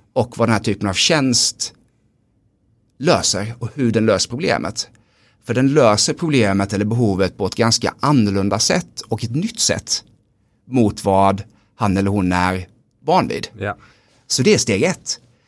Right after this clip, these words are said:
Speaker 1: Och sen steg två är att förklara varför ska man välja Bruce eller den här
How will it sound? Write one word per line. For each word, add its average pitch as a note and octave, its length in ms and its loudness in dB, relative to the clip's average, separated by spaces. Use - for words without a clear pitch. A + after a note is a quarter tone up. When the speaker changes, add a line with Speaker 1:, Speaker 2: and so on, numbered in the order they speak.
Speaker 1:
Och B2 140 -6
sen A#2 200 0
steg - 360 0
två G3+ 420 2
är G#2 180 2
att G2+ 160 -2
förklara G2 640 0
varför G#2 440 -2
ska G2+ 180 -2
man G#2 140 -2
välja G2 380 0
Bruce F3 500 0
eller G#2 520 2
den G#2+ 160 2
här F#2+ 320 -2